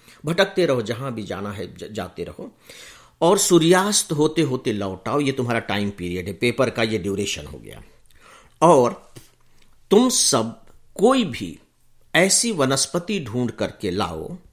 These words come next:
ऐसा vegetation जिसका कोई उपयोग न होता हो, मैंने तो तुमको सब पढ़ा ही दिया है, तो जाओ और अब तुम ये परीक्षा दो।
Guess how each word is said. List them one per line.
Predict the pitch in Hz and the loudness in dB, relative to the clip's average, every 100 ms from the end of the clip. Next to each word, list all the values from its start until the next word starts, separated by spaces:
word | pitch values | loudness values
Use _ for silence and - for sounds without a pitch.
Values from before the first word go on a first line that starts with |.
| _ - | _ -4
ऐसा | 120 - | -2 -2
vegetation | 95 95 95 - 131 - 85 - - _ _ - - - | -4 -6 -8 -2 -2 -2 -6 -12 -20 _ _ -20 -14 -2
जिसका | 175 - | 0 0
कोई | 214 185 190 | 0 0 2
उपयोग | 151 - 139 151 131 | -2 -2 2 2 0
न | 113 | -4
होता | 104 95 - 71 | -4 -8 -12 -12
हो, | 64 - - _ _ _ | -12 -18 -20 _ _ _
मैंने | 110 117 | -4 -2
तो | 110 | -2
तुमको | 123 113 | -4 -4
सब | 117 110 | -4 -4
पढ़ा | 113 92 | -4 -2
ही | 120 160 | -2 -2
दिया | 165 160 | -4 -4
है, | 170 - _ - - | -8 -14 _ -14 -6
तो | |
जाओ | 113 107 92 - | -4 -2 -4 -6
और | 113 - | -10 -6
अब | 120 - - | -8 -8 -8
तुम | 107 | -6
ये | 107 | -4
परीक्षा | 107 92 87 - 78 | -6 -8 -10 -12 -14
दो। | - - | -16 -20